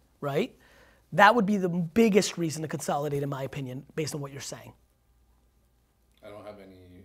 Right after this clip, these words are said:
Speaker 2: intention of selling.
Speaker 1: Then, then there's no crazy reason other than maybe you just wanna manage one site, maybe you're curious on what it's gonna mean. Maybe there are some curiosities of, like,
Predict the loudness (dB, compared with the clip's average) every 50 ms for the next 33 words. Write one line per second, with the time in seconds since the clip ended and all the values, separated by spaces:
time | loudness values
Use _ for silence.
0 | -20 -20 -20 -20 -20 -20 -20 -20 -20 -20 -20 -20 -20 -20 -20 -20 -20 -20 -20 -20
1 | -20 -20 -20 _ _ _ _ _ _ _ _ _ _ _ _ -20 -20 -20 _ -20
2 | -20 -20 -20 _ _ 0 0 0 0 0 -4 -8 -16 -10 -4 -2 0 0 2 0
3 | 0 0 0 0 2 2 2 2 0 -6 -14 -16 -14 -8 -6 -4 -2 -2 -2 -2
4 | -4 -4 -6 -8 -8 -6 -6 -6 -6 -4 -4 -4 -6 -6 -6 -6 -4 -4 -4 -2
5 | -2 -2 -4 -4 -6 -8 -12 -14 -14 -8 -6 -6 -6 -6 -6 -8 -10 -10 -10 -12
6 | -10 -10 -10 -10 -10 -10 -8 -8 -6 -4 -4 -4 -4 -6 -8 -8 -6 -6 -6 -8
7 | -10 -8 -6 -4 -4 -2 -2 -4 -6 -6 -6 -6 -4 -4 -6 -6 -8 -12 -18 -16
8 | -12 -10 -8 -6 -6 -4 -4 -6 -6 -8 -8 -10 -8 -8 -8 -8 -8 -10 -10 -8
9 | -8 -8 -8 -8 -8 -8 -8 -8 -8 -8 -10 -12 _ _ _ _ _ _ _ _
10 | _ -6 -4 -2 -2 0 0 0 0 0 0 -2 -2 -2 -6 -8 -8 -6 -6 -6
11 | -4 -4 -6 -6 -8 -8 -8 -6 -4 -4 -4 -4 -4 -6 -6 -6 -10 -12 -14